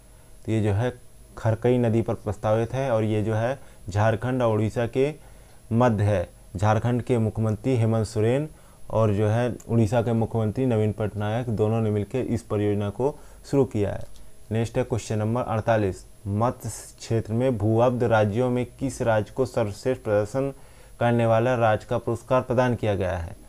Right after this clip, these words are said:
तो ये पुरस्कार जो है उत्तर प्रदेश को प्राप्त हुआ, डी आंसर सही है। कब प्राप्त हुआ? इक्कीस नवंबर दो हज़ार बीस को। उस दिन विश्व मत्स्य दिवस था,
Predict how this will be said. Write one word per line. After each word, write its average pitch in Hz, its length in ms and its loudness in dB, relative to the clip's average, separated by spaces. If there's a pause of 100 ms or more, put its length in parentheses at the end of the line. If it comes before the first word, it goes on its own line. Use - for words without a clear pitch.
(1000)
तो 110 60 -2
ये 110 100 2
पुरस्कार 110 440 2
जो 107 160 0
है 127 340 -2 (1120)
उत्तर 123 220 4
प्रदेश 110 280 2
को 113 120 -2
प्राप्त 107 280 2
हुआ, 127 120 4
डी 117 200 2
आंसर 113 260 2
सही 98 240 -2
है। 92 160 -4
कब - 80 0
प्राप्त 113 340 2
हुआ? 127 180 0
इक्कीस 113 380 -2
नवंबर 110 220 0
दो 117 100 2
हज़ार 110 160 4
बीस 107 260 0
को। - 280 -8 (1300)
उस 113 140 4
दिन 120 340 4 (120)
विश्व 123 420 0
मत्स्य 117 480 -2
दिवस 110 380 2
था, - 260 -10